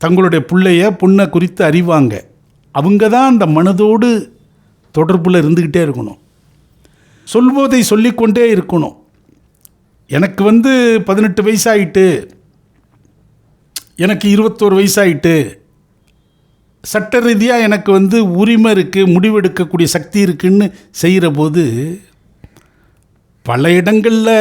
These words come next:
பழுதா தானே போய் நின்னு இருக்கு. எப்பயும் பெற்றோரை, பெரியோரை, குடும்பங்களை அந்தனுடைய அந்த வேரை துண்டித்து கொள்ளாமல்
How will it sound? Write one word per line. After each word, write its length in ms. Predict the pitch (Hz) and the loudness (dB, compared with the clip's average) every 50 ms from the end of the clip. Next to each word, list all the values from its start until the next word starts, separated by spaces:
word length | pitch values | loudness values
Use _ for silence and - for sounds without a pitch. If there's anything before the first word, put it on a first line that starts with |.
| 208 196 - | 0 0 -2
பழுதா 380 | - 151 160 180 185 185 190 185 | -2 -2 0 0 0 0 0 0
தானே 200 | 175 180 175 175 | 0 0 0 0
போய் 240 | 156 147 156 151 139 | -2 0 0 0 2
நின்னு 240 | 143 143 143 139 135 | 2 2 2 2 0
இருக்கு. 260 | 127 107 - 117 101 101 _ _ _ _ _ _ _ _ _ _ _ _ _ _ _ _ _ _ _ _ _ _ _ _ _ _ _ - | -2 -6 -12 -14 -16 -16 _ _ _ _ _ _ _ _ _ _ _ _ _ _ _ _ _ _ _ _ _ _ _ _ _ _ _ -10
எப்பயும் 580 | - 151 147 - - - 202 208 220 254 254 247 220 185 - - _ _ _ - - _ _ _ _ _ - | -10 -10 -8 -8 -4 -2 0 0 2 2 2 2 2 -2 -6 -16 _ _ _ -20 -20 _ _ _ _ _ -4
பெற்றோரை, 680 | 160 170 147 - - - 208 214 208 196 190 190 190 185 180 - - | -4 -4 -4 -4 -4 0 2 2 2 2 2 2 0 0 -4 -6 -6
பெரியோரை, 600 | - 156 165 180 185 190 190 185 180 180 175 175 170 147 - _ | -2 -2 0 2 2 2 2 4 4 4 2 2 0 -2 -8 _
குடும்பங்களை 800 | - 170 165 208 202 196 175 196 190 185 156 175 165 165 160 156 127 - - _ _ _ _ _ _ _ _ _ _ _ _ _ _ _ _ _ _ _ _ _ _ _ _ - | -6 -2 0 2 2 2 2 2 0 0 0 0 0 0 -2 -4 -6 -8 -16 _ _ _ _ _ _ _ _ _ _ _ _ _ _ _ _ _ _ _ _ _ _ _ _ -6
அந்தனுடைய 840 | - 135 143 151 147 139 147 143 143 143 127 135 131 127 127 123 120 110 104 98 90 82 82 - - _ _ _ _ _ _ _ _ _ _ _ _ _ _ _ _ - | -2 0 0 2 0 0 0 0 2 0 0 0 0 0 0 -2 -4 -4 -6 -8 -10 -12 -14 -18 -20 _ _ _ _ _ _ _ _ _ _ _ _ _ _ _ _ -8
அந்த 240 | - 131 139 131 120 131 | -4 -2 -2 0 -2 -2
வேரை 500 | 117 135 151 170 180 185 175 175 180 180 170 - - _ _ _ _ | -2 0 2 2 2 2 2 0 0 -2 -2 -6 -10 _ _ _ _
துண்டித்து 480 | - 165 165 175 180 196 190 - - 170 143 | -4 -2 -2 0 0 -2 -4 -4 -8 -10 -6
கொள்ளாமல் 640 | - - 143 143 135 131 127 123 117 117 117 104 | -4 -2 0 0 0 0 0 -2 -2 -4 -6 -8